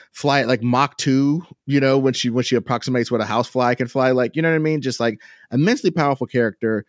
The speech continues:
I, she's, she's the entire middle of my team. I think she could take on for a moment almost any character that anybody could throw at her.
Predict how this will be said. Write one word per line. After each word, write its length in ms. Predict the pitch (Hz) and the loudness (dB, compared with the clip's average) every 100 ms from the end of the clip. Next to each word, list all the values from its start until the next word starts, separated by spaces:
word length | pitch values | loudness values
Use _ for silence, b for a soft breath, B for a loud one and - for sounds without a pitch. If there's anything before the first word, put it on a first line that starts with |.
| _ - | _ -6
I, 120 | 131 | -6
she's, 460 | - - 120 - - - | -2 0 0 -4 -14 -10
she's 260 | - 160 | -2 0
the 120 | - - | 0 -2
entire 380 | 139 - 185 160 | -4 -2 0 2
middle 400 | 120 135 127 113 | 2 2 2 0
of 100 | 107 | -2
my 160 | 107 98 | -4 -6
team. 340 | - 107 90 | -6 -6 -4
I 60 | 95 | -4
think 180 | - 127 | -4 -4
she 120 | - | -6
could 160 | 104 | -8
take 280 | - 143 123 | -2 -2 0
on 300 | 127 131 117 | -2 0 -2
for 220 | - 117 | 0 0
a 40 | 101 | 2
moment 460 | 117 123 90 - - | 0 0 -4 -8 -2
almost 300 | 123 110 - - | 0 0 -2 -2
any 240 | 123 104 | 0 -2
character 640 | - 107 95 - 90 85 b b | -2 -4 -4 -6 -6 -6 b b
that 100 | 113 | -2
anybody 320 | 110 92 90 | 0 0 -4
could 120 | 92 - | -6 -2
throw 200 | 92 67 | -2 -2
at 80 | |
her. 160 | 65 | -6